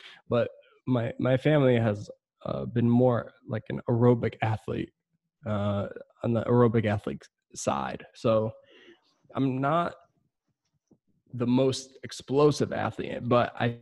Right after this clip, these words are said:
feel like I get the most benefit from doing a lot of explosive training, which I have changed a lot in the past few years. But it, I definitely have more of that frame of, like, a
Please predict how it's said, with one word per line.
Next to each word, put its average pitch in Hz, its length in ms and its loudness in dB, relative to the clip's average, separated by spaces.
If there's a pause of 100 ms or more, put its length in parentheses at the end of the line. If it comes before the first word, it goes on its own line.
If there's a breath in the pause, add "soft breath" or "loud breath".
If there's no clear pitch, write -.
(120)
feel 131 220 2
like 113 240 0
I 117 100 -2
get 110 240 -2
the 117 80 0
most 113 440 0
benefit 117 520 0
from 120 360 2
doing 110 240 -2
a 123 60 -10
lot 107 260 -4
of 101 180 -8
explosive - 560 -10
training, 139 440 0
which 110 160 -2
I 110 80 0
have 104 340 -6 (440 soft breath)
changed 117 340 -4
a 110 80 -2
lot 113 240 -2
in 104 100 -4
the 101 60 -6
past 104 300 -4
few 104 200 -2
years. 120 460 6 (1040)
But 117 360 2 (280)
it, 117 180 -2 (120)
I - 80 -4
definitely 120 320 0
have 117 100 0
more 110 260 0
of 104 120 -6
that 104 200 -6
frame 107 340 0
of, 98 80 -6
like, 107 160 -6
a 107 160 -10